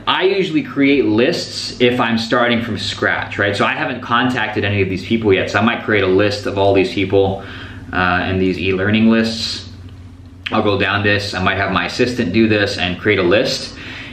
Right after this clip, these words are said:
And from there, what you're gonna have is, let me see if I can do this.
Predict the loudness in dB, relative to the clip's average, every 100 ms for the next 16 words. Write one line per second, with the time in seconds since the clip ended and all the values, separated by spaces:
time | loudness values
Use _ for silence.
0 | -4 -2 0 0 0 2 2 2 2 2
1 | 0 -2 -2 -2 -2 -2 0 0 -2 -2
2 | 0 4 4 4 0 -2 -2 -2 -2 -2
3 | -4 -2 0 0 -2 -6 -10